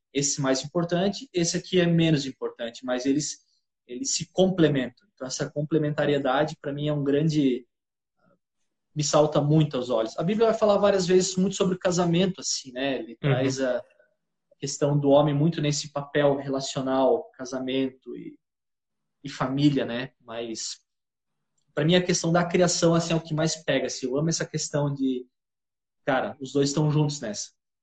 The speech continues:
Speaker 1: Os dois
Speaker 2: Uhum.
Speaker 1: trabalham juntos. Inclusive, quando os dois saem do Jardim do Éden, eles saem juntos, né? Então,
Speaker 2: Uhum.
Speaker 1: o sofrimento vai pra ambos, né? Então, esse é <laughs> um outro assunto, né?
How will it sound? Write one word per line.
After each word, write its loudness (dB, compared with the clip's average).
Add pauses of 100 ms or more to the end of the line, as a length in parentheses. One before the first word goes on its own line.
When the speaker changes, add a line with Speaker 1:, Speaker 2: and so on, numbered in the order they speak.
(200)
Speaker 1:
Os -20
dois -4
Speaker 2:
Uhum. -10
Speaker 1:
trabalham 0
juntos. -12 (180)
Inclusive, 2
quando 4
os -2
dois 4
saem 2
do 4
Jardim 0
do 2
Éden, 4
eles -6
saem -2
juntos, -4
né? -6 (280)
Então, 0
Speaker 2:
Uhum. -2
Speaker 1:
o -20
sofrimento 0
vai 2
pra 2
ambos, 4
né? -4 (380)
Então, -10 (340)
esse -6
é -2 (220)
<laughs> -10
um -2
outro 2
assunto, -4
né? -6